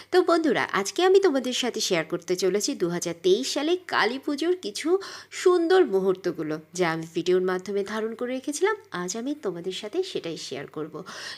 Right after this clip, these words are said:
যথারীতি কালী পুজোর দিন কিন্তু আমরা কেউ ঘুরতে পারি না, পুজো নিয়ে খুবই ব্যস্ত থাকি। এটা ছিল কালী পুজোর দ্বিতীয় দিন। মামি সবার সাথে, বোনের সাথে কথা বলে একটা পরিকল্পনা করে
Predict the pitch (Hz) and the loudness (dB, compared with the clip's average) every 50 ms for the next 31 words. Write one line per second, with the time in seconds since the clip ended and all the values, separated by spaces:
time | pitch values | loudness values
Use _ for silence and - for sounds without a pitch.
0 | - - 269 269 294 294 - 370 370 370 370 381 370 392 392 392 - 196 403 247 | -6 -2 0 0 0 2 4 6 6 6 6 6 4 2 4 2 0 0 0 0
1 | - 285 285 294 294 294 - 269 269 269 269 - _ - - - 247 240 240 285 | -2 -4 -4 -4 -4 -4 -4 -6 -6 -6 -8 -10 _ -16 -10 -10 -10 -8 -6 -6
2 | 311 - - 214 180 185 208 208 - 262 294 320 294 - 196 180 - - 196 190 | -6 -4 -4 -4 -4 -4 -4 -4 -4 -4 -4 -4 -6 -8 -10 -10 -6 -6 -6 -4
3 | - 175 170 180 190 202 277 - - 262 233 254 269 277 311 349 349 - 233 190 | -4 -4 -4 -2 -4 -4 -4 -6 -6 -6 -6 -6 -4 -4 -4 -4 -4 -4 0 2
4 | 196 190 170 165 160 165 - - 190 185 185 190 175 180 - 185 185 185 - - | 2 2 2 0 -4 -6 -6 -6 -8 -6 -6 -6 -8 -4 -2 -4 -4 -4 -8 -14
5 | - - - _ _ _ - 269 294 285 349 359 - - - 214 208 269 285 - | -16 -18 -20 _ _ _ -2 -2 0 2 2 2 0 0 -2 -4 -4 -4 -2 -2
6 | - 370 381 392 - 233 240 226 277 320 370 359 - - - 185 180 180 190 175 | 0 0 0 0 -2 -6 -8 -6 -4 -4 -4 -4 -6 -6 -4 -4 -2 -2 -2 -2
7 | 170 165 - 156 156 156 - - - - - _ - 202 220 226 233 240 269 294 | -2 -2 -4 -6 -6 -6 -10 -14 -18 -20 -20 _ -10 -6 -6 -6 -6 -4 -4 -4
8 | 311 339 339 - - - - 190 175 190 196 196 - - 202 180 185 - 208 202 | -4 -4 -6 -8 -10 -8 -6 -4 -2 -2 -4 -4 -4 -6 -6 -6 -4 -2 -2 -2
9 | 190 190 180 175 196 196 - - 196 147 - 190 190 - 175 180 180 185 208 190 | 0 -2 -2 -2 -4 -6 -6 -8 -8 -8 -6 -6 -6 -6 -8 -8 -8 -8 -10 -6
10 | 180 196 196 214 254 277 - - 240 226 - 220 196 226 - - 233 233 - 262 | -4 -4 -4 -2 -4 -8 -8 -8 -10 -4 -4 -4 -4 -4 -6 -8 -10 -8 -10 -8
11 | 254 269 269 269 _ - 262 285 311 392 453 | -8 -8 -10 -10 _ -10 -8 -4 -4 -4 -4